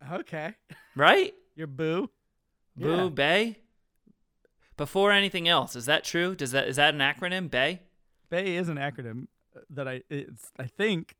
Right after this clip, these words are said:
Speaker 1: again, I could be wrong on all of this. Before
Speaker 2: Wait a minute,
Speaker 1: anyone
Speaker 2: wait a minute.
Speaker 1: else?
Speaker 2: I
Speaker 1: Again,
Speaker 2: got
Speaker 1: we're
Speaker 2: one
Speaker 1: sounding
Speaker 2: more.
Speaker 1: so old. <laughs>
Speaker 2: I know where, <laughs> well, no, 'cause bae, I mean, that,
Speaker 1: Yeah.
Speaker 2: even that's like,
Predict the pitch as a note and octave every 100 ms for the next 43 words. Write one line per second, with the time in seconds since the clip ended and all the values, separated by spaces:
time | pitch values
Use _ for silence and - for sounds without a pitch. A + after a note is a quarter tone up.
0 | C3+ C3+ D3 C#3+ A#2 - C#3 C#3 C#3 C3
1 | C3 C3+ B2+ B2+ C3+ A#2+ A#2+ - D#3 D#3+
2 | G3+ A3 F#3 D#3 - G3+ D#3+ F#3 A3+ C#4
3 | - _ _ _ _ _ F3 F#3 A3+ A3
4 | F#3 G3+ C4 B3 A3+ - - A#3 A3 A3
5 | G#3+ G#3 F3+ E3+ D3+ D#3 - B4 C#5+ D5
6 | - E5+ - F5 E3 G3 B3 C4+ A#3+ A3+
7 | G3 B2+ - - F#3+ - - - B3 F#3
8 | F#3 E3+ B2 G#2+ C#3 A3 D#3+ G#2 - A#2+
9 | C3 B2 C#3+ F3 C3 B2 A3+ - B2 G#2+
10 | -